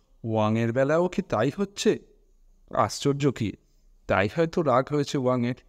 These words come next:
রক্ত নিতে চাইছে না, অভিমান। "শোনো সাহেব," ঠান্ডা গলায় ওয়াংকে বোঝায়, "তোমার কত বড় জুতোর দোকান, তুমি মরে গেলে ব্যবসাটা দেখবে কে?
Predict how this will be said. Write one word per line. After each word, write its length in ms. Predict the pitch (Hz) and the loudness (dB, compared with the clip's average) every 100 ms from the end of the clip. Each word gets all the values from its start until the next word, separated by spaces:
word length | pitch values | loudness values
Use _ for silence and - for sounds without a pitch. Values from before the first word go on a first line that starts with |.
| _ _ _ - | _ _ _ 0
রক্ত 340 | 110 - - | 0 0 0
নিতে 280 | 113 110 120 | 0 0 -2
চাইছে 380 | 107 104 - 107 | -2 -2 -2 -4
না, 140 | 104 - _ _ _ - | -4 -8 _ _ _ -6
অভিমান। 400 | 135 147 104 92 _ _ _ _ _ _ _ _ _ _ _ _ | -2 -2 -2 -6 _ _ _ _ _ _ _ _ _ _ _ _
"শোনো 340 | - 233 220 165 | -2 2 4 4
সাহেব," 360 | 143 120 98 - _ _ _ _ | 2 0 -2 -6 _ _ _ _
ঠান্ডা 360 | - 123 147 156 | -4 0 2 2
গলায় 340 | 160 160 131 | 2 2 2
ওয়াংকে 400 | 139 113 117 120 | 0 0 -2 -4
বোঝায়, 380 | 110 104 95 90 - _ _ _ - | -2 -4 -4 -8 -12 _ _ _ 2
"তোমার 300 | 247 254 247 | 4 6 4
কত 340 | 240 160 165 | 0 0 0
বড় 340 | 214 202 214 202 | 0 0 0 0
জুতোর 380 | 139 143 175 160 | -2 0 -2 0
দোকান, 460 | 139 135 147 147 139 - _ _ _ _ - | -2 0 0 0 -6 -12 _ _ _ _ -4
তুমি 420 | 170 196 202 190 - 139 | 0 2 2 0 -4 -2
মরে 280 | 131 147 | 0 2
গেলে 240 | 160 180 180 | 2 2 2
ব্যবসাটা 580 | 127 117 - 214 214 220 | 2 2 0 -2 0 2
দেখবে 340 | 175 139 120 | 0 -2 -4
কে? 200 | - 92 | -4 -10